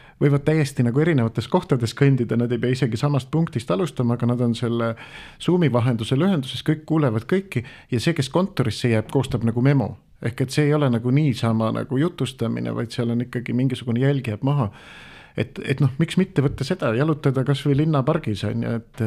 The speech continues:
et seal on paljud need asjad, mis meie jutust läbi käisid nagu sees. Aga jaa, noh,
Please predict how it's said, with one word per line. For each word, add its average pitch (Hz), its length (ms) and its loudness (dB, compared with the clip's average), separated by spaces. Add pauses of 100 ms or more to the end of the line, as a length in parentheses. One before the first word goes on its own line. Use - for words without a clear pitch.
(380)
et 131 100 -14
seal 147 160 2
on 139 140 2
paljud 139 340 0
need 123 240 0
asjad, 120 300 -2
mis 107 180 -2
meie 113 140 2
jutust 123 320 -4
läbi 113 240 -2
käisid 107 340 -6
nagu 110 160 -4
sees. 104 320 -2 (960)
Aga 131 160 4
jaa, 139 220 4 (840)
noh, 101 140 -4